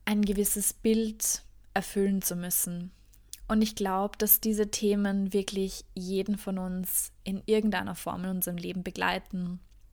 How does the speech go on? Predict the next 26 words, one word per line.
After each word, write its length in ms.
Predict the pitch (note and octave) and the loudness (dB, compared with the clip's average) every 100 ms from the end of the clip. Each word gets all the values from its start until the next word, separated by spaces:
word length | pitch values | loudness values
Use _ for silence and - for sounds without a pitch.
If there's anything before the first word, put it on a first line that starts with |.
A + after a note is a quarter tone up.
| - - - - - | -20 -20 -10 -10 -6
und 460 | A3+ G3+ G3 F#3+ G3+ | 0 2 2 0 0
dass 220 | G3 - | 0 0
wir 240 | G3+ F#3+ - - | 0 -2 -4 2
alle 580 | G#3 G3+ G3 F#3 F#3+ F#3 - - - - - - - - - - - - - - - | 4 4 2 0 -2 -6 -14 -20 -20 -20 -20 -20 -20 -20 -20 -20 -20 -20 -20 -10 2
diese 640 | G#3+ G#3 G3+ G3 F#3+ F#3+ - | 4 6 4 2 0 -2 -4
Teile 840 | - - G3+ G#3 G#3+ G3 G3 G3 G#3 - | -4 2 4 4 4 4 2 -2 -6 0
in 140 | G#3+ G#3+ | 4 4
uns 260 | G#3 - | 4 2
haben, 420 | E3+ D#3 F#3 F3+ - - - - - - | -2 -4 -4 -8 -10 -20 -20 -20 -18 -10
ähm, 600 | F#3 F#3 F3+ F3+ F3+ F#3 - - - - - - - | -6 -4 -4 -4 -4 -6 -10 -20 -20 -20 -20 -18 -8
die 280 | F#3+ F#3 F3+ | -4 -4 -2
diesen 280 | F#3 - E3+ | -2 -2 -2
Themen 300 | F#3+ F#3 F3+ | -4 -4 -4
begegnen. 540 | F#3 F3+ G3 G#3 A3+ - - - - - - - - - - - - - - - | -4 -4 0 0 0 -4 -20 -20 -20 -20 -20 -20 -20 -20 -20 -12 -10 -10 -10 -8
Manchmal 440 | G3+ F#3 G3 G3 F3+ - | -6 -4 -2 -2 0 -2
<laughs> 100 | - | 0
stärker 600 | - D4+ C#4+ C4+ B3+ B3 - - | 2 4 4 4 4 4 2 -2
und 240 | G#3 G3 | -2 0
manchmal 260 | G3 G#3 G#3 | 2 4 4
gibt's 200 | F#3+ - | 2 -2
vielleicht 240 | G3 F#3+ | -4 -4
Phasen, 340 | - G3+ G3+ F#3 | -2 -2 0 -2
wo 40 | |
es 120 | F#3+ | -2
besser 380 | - G#3+ - F#3 | 0 2 2 2
ist. 200 | A3+ - | 0 0